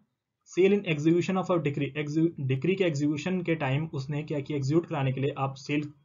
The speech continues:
खरीदा है उस पर्सन ने, तो उस case में period of limitation आपको कितना देखने को मिल जाता है? क्या वो एक साल है, दो साल, तीन साल या बारह साल? क्या लगता है आप लोग कितना time period होना चाहिए? जो कि schedule provide करता है आर्टिकल में, वो आपको देखने को मिलेगा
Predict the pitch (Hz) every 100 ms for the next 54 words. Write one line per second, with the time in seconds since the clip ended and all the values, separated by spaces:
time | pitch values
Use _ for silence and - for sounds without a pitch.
0 | - 143 151 175 165 160 143 143 139 165
1 | - 190 185 160 143 139 160 165 147 151
2 | 151 139 135 135 131 160 135 131 147 139
3 | 135 139 135 127 131 127 131 135 131 127
4 | 120 117 120 113 147 156 143 143 - 147
5 | 156 131 135 147 147 147 135 139 139 131
6 | 147 135 123 127 131 113 - _ _ _
7 | _ _ _ _ _ 143 143 131 151 139
8 | 147 143 135 147 139 135 135 139 135 123
9 | 131 135 123 135 165 - _ _ _ -
10 | 131 131 131 147 - _ _ _ _ _
11 | _ - 143 131 175 165 156 156 - 135
12 | 147 135 131 143 156 139 131 - 135 135
13 | 131 139 131 135 131 127 165 135 127 131